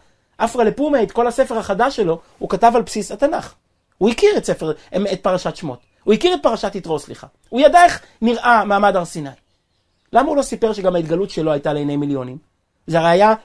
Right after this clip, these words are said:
מחזק אותה באין ארוך. למה? כי אי אפשר לשתול סיפור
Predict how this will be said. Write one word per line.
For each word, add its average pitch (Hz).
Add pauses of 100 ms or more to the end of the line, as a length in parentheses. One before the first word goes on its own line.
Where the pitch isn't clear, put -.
מחזק 190
אותה 226
באין 220
ארוך. - (360)
למה? 151 (840)
כי 185
אי 254
אפשר 247
לשתול 165
סיפור 123